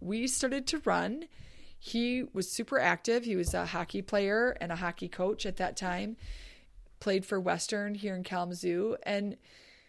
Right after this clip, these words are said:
so I got active with him. And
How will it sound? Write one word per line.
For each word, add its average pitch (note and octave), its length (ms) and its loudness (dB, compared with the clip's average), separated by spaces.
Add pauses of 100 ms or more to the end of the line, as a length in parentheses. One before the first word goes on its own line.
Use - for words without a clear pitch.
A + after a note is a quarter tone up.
(280)
so C#4 220 6
I C#4+ 140 8
got D#4 280 6
active D#4+ 420 4
with F3+ 160 0
him. E3 320 -4 (640)
And A3 180 6